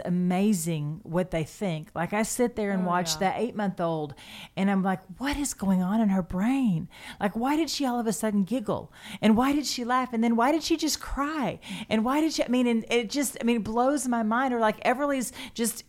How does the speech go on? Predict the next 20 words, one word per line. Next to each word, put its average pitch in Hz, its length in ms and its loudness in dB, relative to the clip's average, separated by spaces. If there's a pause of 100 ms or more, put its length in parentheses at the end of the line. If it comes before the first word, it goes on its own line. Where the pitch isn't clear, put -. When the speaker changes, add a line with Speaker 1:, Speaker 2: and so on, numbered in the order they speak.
Speaker 1:
c-, - 180 -2
just 214 300 -2
playing 285 480 2
or 233 100 4
whatever, 247 380 4
and 233 100 4
then 247 80 4
she 247 140 0
just 226 220 -6
gets 247 180 -4
up 254 140 -2
and 220 100 -4
goes 240 180 2
and 226 120 0
finds 233 180 0
her 226 80 0
water 240 300 0
bottle. 190 320 -4
And, 196 80 0
like, 190 180 0